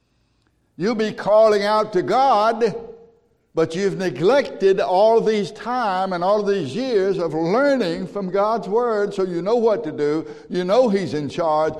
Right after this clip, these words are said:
You know how to trust the Lord. You realize that all of this will work out for your good and His glory. You won't have that. You'll be in panic city. You'll be going nuts. You'll be going crazy.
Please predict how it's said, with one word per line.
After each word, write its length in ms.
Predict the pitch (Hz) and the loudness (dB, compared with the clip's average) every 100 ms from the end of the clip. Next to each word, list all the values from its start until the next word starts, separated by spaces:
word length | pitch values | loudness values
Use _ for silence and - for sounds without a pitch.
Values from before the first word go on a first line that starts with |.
| - 156 | -10 -4
You 120 | 156 | 0
know 160 | 233 | 2
how 200 | 214 202 | 4 2
to 100 | 175 | 0
trust 320 | - 170 147 - | -2 -4 -4 -4
the 80 | |
Lord. 380 | 143 143 139 139 139 - | -2 0 0 -2 -6 -10
You 240 | 143 147 165 | -6 0 4
realize 600 | 247 220 170 156 156 - - 139 | 4 4 2 2 2 -2 -8 -4
that 120 | 139 | 0
all 240 | 160 160 | 2 2
of 40 | 143 | 0
this 220 | 151 135 | -2 -2
will 80 | 139 | -2
work 240 | 143 135 | -2 -2
out 240 | 139 - | -4 -4
for 80 | 120 | -4
your 160 | 127 131 | -6 -4
good 240 | 135 123 | -4 -4
and 100 | 117 | -4
His 120 | 123 | -8
glory. 400 | 104 156 147 107 - - | -4 -2 0 -2 -8 -12
You 120 | - | -6
won't 180 | 208 180 | -4 -2
have 240 | 233 247 233 | -4 -6 -8
that. 260 | 92 - _ _ _ _ _ _ _ _ _ | -10 -12 _ _ _ _ _ _ _ _ _
You'll 160 | 147 190 | -4 -2
be 140 | 190 | -2
in 160 | 196 170 | -4 -6
panic 540 | - 226 226 214 214 | -4 -2 0 -2 -2
city. 500 | - - 190 143 - - _ _ _ _ _ 170 | -4 -4 -2 -6 -10 -18 _ _ _ _ _ -2
You'll 160 | 180 | 0
be 160 | 185 190 | 2 0
going 400 | 175 196 190 185 | 0 2 0 0
nuts. 380 | 214 220 - 165 | 0 -2 -4 -2
You'll 120 | 175 | 0
be 140 | 185 | 0
going 320 | 180 196 196 | 0 0 0
crazy. 500 | 190 220 247 170 135 | -2 -2 -2 -4 -8